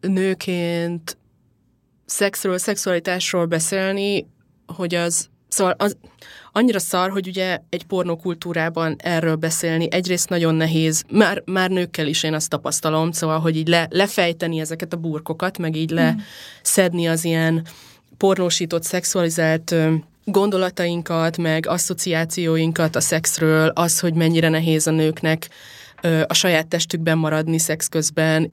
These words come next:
Speaker 1: Így ismerősökkel is beszélgetve egy csomó olyan élményt hallok, hogy így nők újra felfedezik a szexet, a testüket, és próbálják lefejteni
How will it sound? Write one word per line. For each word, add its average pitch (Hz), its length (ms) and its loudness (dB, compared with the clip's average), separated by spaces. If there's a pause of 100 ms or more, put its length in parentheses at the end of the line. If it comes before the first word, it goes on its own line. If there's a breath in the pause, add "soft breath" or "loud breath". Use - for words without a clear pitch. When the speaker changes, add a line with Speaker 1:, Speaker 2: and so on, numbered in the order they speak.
Speaker 1:
Így 180 160 -2
ismerősökkel 196 640 0
is 175 100 -6
beszélgetve 180 500 -2
egy 175 80 2
csomó 190 340 0
olyan 165 260 4
élményt 160 420 2
hallok, 165 360 2
hogy 165 180 -2
így 165 260 -2
nők 160 320 2 (560 loud breath)
újra 202 240 4
felfedezik 170 920 -2
a 165 60 -4
szexet, 170 420 -2
a 175 40 -2
testüket, 165 800 -4
és - 120 -6
próbálják 170 500 0
lefejteni 160 840 -4